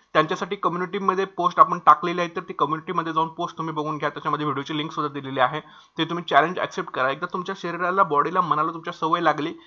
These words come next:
की तुम्ही ते कंटिन्युअसली पुढे पुढे फॉलोअप करू शकता. त्याच्यामध्ये चॅलेंज सक-, नक्की स्वीकारा सर्वांनी, जर तुम्हाला पोस्ट हवी असेल तर. नंतर दररोज सहा ते आठ तासांचा तुमचा अभ्यास व्हायला पाहिजे. आता याचं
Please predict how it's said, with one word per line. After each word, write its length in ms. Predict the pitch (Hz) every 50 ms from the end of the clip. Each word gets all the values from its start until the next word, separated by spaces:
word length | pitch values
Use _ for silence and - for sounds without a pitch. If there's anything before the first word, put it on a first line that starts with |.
| _ _ _ _
की 60 | 165
तुम्ही 240 | 156 165 170 170 170 185
ते 60 | 202
कंटिन्युअसली 600 | - - 180 170 160 180 175 185 185 180 190 208
पुढे 220 | - 180 165 165
पुढे 200 | 165 170 180 190 196 - -
फॉलोअप 360 | 151 143 156 170 170 - -
करू 200 | 170 160 160 165
शकता. 360 | 160 139 117 - - 123 120
त्याच्यामध्ये 460 | 117 - - 143 - 170 170 165 185
चॅलेंज 340 | 180 - 170 - 165 175 180
सक-, 280 | - - 170 - - -
नक्की 300 | 170 156 160 160 - 226
स्वीकारा 360 | 208 - 190 165 156 151 151 151
सर्वांनी, 320 | 151 139 143 147 156 156
जर 140 | 156 156 151
तुम्हाला 300 | - 151 143 143 151 151
पोस्ट 340 | - 156 151 147 - - 143
हवी 120 | 127 139
असेल 320 | 131 131 - 117 117 -
तर. 60 | 123 - - - - - - - - - _ _ -
नंतर 220 | 151 156 156 196
दररोज 300 | 185 175 190 196 214 220
सहा 200 | - - 190 185
ते 140 | 190 190 220
आठ 280 | - - 160 175 175 -
तासांचा 340 | 180 175 - 190 185 - - -
तुमचा 200 | 190 180 196 180
अभ्यास 300 | 160 151 156 180 180 -
व्हायला 260 | 165 160 160 170 180 165
पाहिजे. 320 | - 147 117 107 110 107 - - _ _ _ -
आता 180 | 135 139 180
याचं 240 | 180 175 175 180